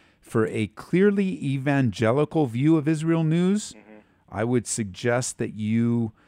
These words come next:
Speaker 1: uh, follow, uh, let me look it up here. Uh, it's called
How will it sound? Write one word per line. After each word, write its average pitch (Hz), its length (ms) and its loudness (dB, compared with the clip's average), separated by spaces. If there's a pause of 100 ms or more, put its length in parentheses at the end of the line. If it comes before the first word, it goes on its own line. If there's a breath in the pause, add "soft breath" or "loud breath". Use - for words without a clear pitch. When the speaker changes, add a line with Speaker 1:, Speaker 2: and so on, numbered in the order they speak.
(180 soft breath)
Speaker 1:
uh, 95 180 -6
follow, 127 880 2 (480)
uh, 87 560 -6
let 90 100 -8
me 95 140 -6
look 87 240 -12
it - 80 -10
up 85 180 -14
here. 85 540 -8 (600 soft breath)
Uh, 82 400 -8 (320)
it's - 180 -8
called 107 360 2